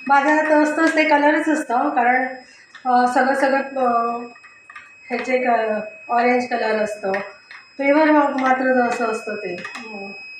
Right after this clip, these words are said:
तुम्हाला पाहिजे तसं. आंब्याच-, कैऱ्याच-, आंब्याचं, अ, अ, पायनॅपलचं असं असतं, पण, अ, ते कलर घातलेलंच असतं त्यांनी.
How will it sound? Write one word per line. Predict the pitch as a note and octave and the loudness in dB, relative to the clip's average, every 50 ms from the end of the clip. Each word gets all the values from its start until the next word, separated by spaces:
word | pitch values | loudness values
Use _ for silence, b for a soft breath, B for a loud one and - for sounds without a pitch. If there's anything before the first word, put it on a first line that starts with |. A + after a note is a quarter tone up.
| - A#2+ A#2+ - - A#2+ - - - - - - A#2+ A#2+ A#2+ A#2+ - - - - A#2+ A#3+ - - - - - - _ - | -18 -18 -18 -18 -18 -18 -20 -20 -18 -18 -18 -16 -16 -16 -16 -18 -18 -18 -18 -18 -16 -18 -18 -18 -18 -20 -20 -20 _ -16
तुम्हाला | B3 A3+ A3+ A3+ A3+ | -10 -6 -4 -4 0
पाहिजे | A3+ A3+ G3+ G3+ G#3+ G#3+ G3+ - | 0 0 0 -2 -4 -6 -6 -6
तसं. | G3 F#3 F3 - - F3+ F3 - - _ _ _ _ - - - - _ _ _ _ - _ _ _ _ _ _ _ _ _ _ _ _ _ _ _ _ _ _ _ - _ _ - - - - _ _ _ _ _ - | -6 -8 -8 -8 -14 -18 -20 -20 -20 _ _ _ _ -20 -20 -20 -20 _ _ _ _ -20 _ _ _ _ _ _ _ _ _ _ _ _ _ _ _ _ _ _ _ -20 _ _ -20 -20 -20 -20 _ _ _ _ _ -16
आंब्याच-, | G#3+ G#3+ G#3+ G#3 G3 G#3 G#3 G#3 G#3 - - - | -14 -12 -10 -8 -8 -8 -8 -8 -10 -14 -12 -8
कैऱ्याच-, | G#3+ G3+ G3 G3 G3+ G3 F#3+ - | -6 -4 -2 -2 -2 -4 -4 -6
आंब्याचं, | A3+ A3 A3 G#3+ G#3+ A3 G#3+ G#3+ - G#3+ G#3 G#3 G3+ G3 - - - _ _ - - _ _ _ _ - - _ _ _ - - - _ _ _ _ _ - | -10 -8 -8 -6 -6 -4 -6 -6 -6 -6 -6 -6 -6 -8 -10 -14 -16 _ _ -20 -20 _ _ _ _ -20 -20 _ _ _ -20 -20 -20 _ _ _ _ _ -12
अ, | A#3 | -10
अ, | A#3 A#3 - B3 A#3 A#3 A#3+ A#3 A#3 A#3 A#3 - - - | -10 -10 -10 -14 -14 -14 -14 -16 -18 -18 -20 -20 -14 -6
पायनॅपलचं | - A#3 G#3+ G#3+ A3+ A3 A3 A3 G#3+ G3+ - - G#3 G3 F#3+ G3 G3 - _ - A3 | -4 -2 -2 0 -2 -2 -4 -6 -6 -8 -8 -10 -10 -10 -10 -10 -12 -16 _ -20 -20
असं | G#3+ - A#3+ A#3+ B3 | -14 -8 -4 -2 -2
असतं, | A#3+ A#3+ A#3+ - A3 G3+ - - - - _ _ _ _ _ _ _ _ - - | -2 -4 -6 -10 -12 -12 -12 -14 -16 -20 _ _ _ _ _ _ _ _ -10 -6
पण, | A#3+ A#3+ | -2 2
अ, | A#3+ A#3+ A#3+ A#3+ A#3+ A#3+ A#3+ B3 - - - | 2 2 2 2 0 -2 -4 -4 -6 -6 -6
ते | C4+ | -4
कलर | C4 - B3 B3 B3 B3 | -2 0 0 0 0 0
घातलेलंच | B3+ B3+ B3 B3 B3 - B3 B3 C4+ C4+ C4 B3+ | 0 -2 -2 -2 -2 -4 -4 -4 -4 -4 -6 -8
असतं | A#3 A#3 - - - A3+ | -10 -12 -12 -16 -18 -20
त्यांनी. | A3+ - - A3 A3 A3 - D4+ D#4+ D#4 | -20 -16 -14 -12 -10 -10 -10 -10 -12 -14